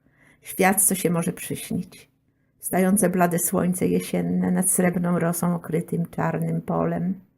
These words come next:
Babie lato, co boso po takim polu chadza w mglistej sukience. To do takiego świata wyrywa się czasem serce.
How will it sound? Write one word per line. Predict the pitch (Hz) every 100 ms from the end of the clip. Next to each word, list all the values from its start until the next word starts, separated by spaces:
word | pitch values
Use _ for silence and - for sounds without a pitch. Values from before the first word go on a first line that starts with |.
| _ _ _ _ -
Babie | 160 170
lato, | 170 165 - 160
co | - 170
boso | 160 156 165
po | 160 156
takim | 160 - 170
polu | - 151 156 165
chadza | - 151 156 160
w | 160
mglistej | 170 156 160 - 156
sukience. | 151 147 156 147 156 - - - _ _ _ _ _ _ _ _
To | - 190
do | 208
takiego | 175 - 220 170
świata | - - 165 170 170
wyrywa | 170 170 170
się | 180 170
czasem | 175 180 180 180
serce. | - 165 156 - -